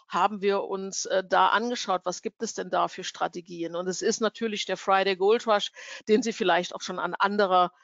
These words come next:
äh, Stelle gehört haben. Äh, dieser Friday Gold Rush,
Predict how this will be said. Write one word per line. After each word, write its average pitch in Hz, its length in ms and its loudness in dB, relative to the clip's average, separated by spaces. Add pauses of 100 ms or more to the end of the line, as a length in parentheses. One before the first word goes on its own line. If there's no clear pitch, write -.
(200)
äh, 180 240 4
Stelle 190 640 4
gehört 175 560 -2 (120)
haben. 185 640 4 (440)
Äh, 196 560 6 (320)
dieser 262 260 4
Friday 214 380 2
Gold 208 320 0
Rush, 254 360 -2